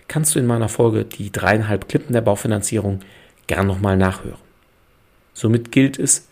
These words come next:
mehr denn je, sei vorbereitet und gut informiert. Weil das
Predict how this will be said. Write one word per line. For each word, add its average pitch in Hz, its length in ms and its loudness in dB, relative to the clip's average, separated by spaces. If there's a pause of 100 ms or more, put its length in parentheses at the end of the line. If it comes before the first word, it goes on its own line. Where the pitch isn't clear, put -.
mehr 123 500 4
denn 143 240 -2
je, 120 280 -2 (680)
sei - 220 0
vorbereitet 147 720 2 (460)
und 117 260 4 (180)
gut 101 340 -2 (160)
informiert. 98 880 -2 (1080)
Weil 92 240 2
das - 380 0